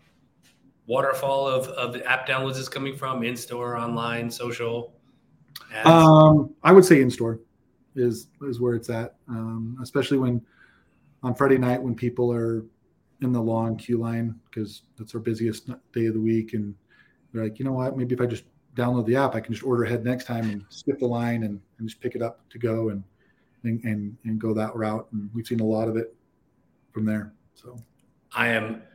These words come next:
Speaker 1: one hundred percent that person. Like, if I walk into a Dunkin' Donuts and there's two people in line, I whip out my phone and see if I can order faster <laughs> than this dude. Like, that is a hundred percent me. And then
Speaker 2: Right.
Speaker 1: I curse, curse myself saying,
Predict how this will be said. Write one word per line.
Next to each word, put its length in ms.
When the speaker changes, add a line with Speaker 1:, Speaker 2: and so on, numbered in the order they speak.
Speaker 1:
one 380
hundred 360
percent 360
that 180
person. 400
Like, 120
if 160
I 100
walk 300
into 260
a 40
Dunkin' 420
Donuts 420
and 220
there's 160
two 200
people 360
in 100
line, 340
I 80
whip 280
out 140
my 140
phone 260
and 100
see 140
if 80
I 140
can 160
order 340
faster 420
<laughs> 220
than 200
this 140
dude. 840
Like, 220
that 140
is 80
a 60
hundred 560
percent 340
me. 240
And 120
then 140
Speaker 2:
Right. 140
Speaker 1:
I 40
curse, 360
curse 240
myself 580
saying, 400